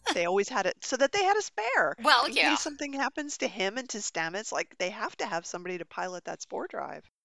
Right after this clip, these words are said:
Speaker 2: Mm-hmm. That's true.
Speaker 1: I guess we'll find out next season.
Speaker 2: We'll see.
Speaker 1: So this year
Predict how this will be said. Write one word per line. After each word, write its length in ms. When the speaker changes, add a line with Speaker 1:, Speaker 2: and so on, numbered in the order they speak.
Speaker 2:
Mm-hmm. 360
That's 300
true. 240
Speaker 1:
I 140
guess 240
we'll 100
find 300
out 240
next 200
season. 360
Speaker 2:
We'll 280
see. 800
Speaker 1:
So 220
this 560
year 640